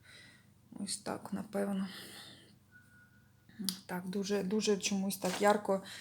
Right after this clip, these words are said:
яскраво виходить, е, камера робить. Так, е, трошки вони такі, знаєте, приглушеніші кольори і трошечки темніше, ніж ви бачите. Отут розовеньким, але чомусь от червоний зараз переважає, я дивлюся просто в камеру,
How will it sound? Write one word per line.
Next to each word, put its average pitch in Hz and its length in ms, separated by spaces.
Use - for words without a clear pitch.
яскраво 220 680
виходить, 208 680
е, 190 280
камера 190 500
робить. 180 420
Так, - 440
е, 196 680
трошки 330 340
вони 254 260
такі, 247 320
знаєте, 269 340
приглушеніші 202 960
кольори 233 680
і 302 60
трошечки 262 640
темніше, 226 680
ніж 208 200
ви 208 120
бачите. 180 460
Отут 226 300
розовеньким, 226 720
але 202 200
чомусь 220 460
от 202 80
червоний 214 580
зараз 196 360
переважає, 202 720
я 233 60
дивлюся 196 500
просто 190 340
в 196 80
камеру, 247 500